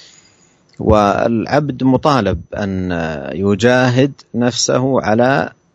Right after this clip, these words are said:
تكميل صلاته وتتميم خشوعها، لأنه بحسب،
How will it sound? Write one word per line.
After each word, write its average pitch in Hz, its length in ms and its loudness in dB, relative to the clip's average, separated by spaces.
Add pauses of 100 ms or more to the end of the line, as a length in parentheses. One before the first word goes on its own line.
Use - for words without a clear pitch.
تكميل 123 500 2
صلاته 85 520 0
وتتميم 95 600 0
خشوعها، 90 680 0 (720)
لأنه 139 380 4
بحسب، 110 760 0